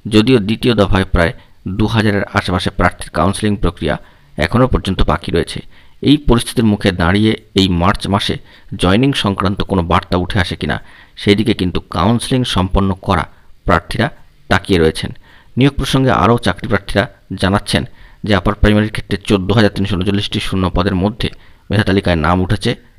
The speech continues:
তেরো হাজার তিনশো চৌত্রিশ জনের, আর তাদের মধ্যেই প্রায় আট হাজার নশো জন মতো প্রার্থী জয়েনিংয়ের অপেক্ষায় কিন্তু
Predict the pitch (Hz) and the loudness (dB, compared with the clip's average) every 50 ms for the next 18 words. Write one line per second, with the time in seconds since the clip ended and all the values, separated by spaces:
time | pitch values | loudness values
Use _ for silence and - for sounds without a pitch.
0 | - - - 90 92 101 107 113 107 101 - 101 92 90 - - - 98 95 92 | -10 -2 0 2 4 6 6 6 4 2 0 -2 -2 -2 -4 0 0 0 0 2
1 | - 101 98 92 - 90 76 67 - - 120 - - 120 117 127 131 131 131 120 | 0 -2 -2 -2 -2 -4 -4 -4 -4 -4 -4 -2 2 2 4 4 6 4 4 4
2 | 113 131 127 - - 113 113 107 101 95 92 95 101 101 120 117 120 120 113 104 | 4 2 2 2 2 2 2 2 0 0 0 2 2 2 4 2 4 4 4 2
3 | 104 113 107 113 110 104 104 - 101 98 - 98 98 98 - - - 117 95 - | 2 2 2 2 2 2 2 0 0 0 0 0 0 0 -2 -4 -2 -2 -2 -4
4 | - - _ - 104 - 104 104 107 113 113 110 98 87 - 101 98 - - 113 | -8 -14 _ -6 0 2 4 4 4 4 4 4 2 2 2 0 -2 0 0 0
5 | 98 - - 95 90 - | 0 0 -2 -4 -4 -4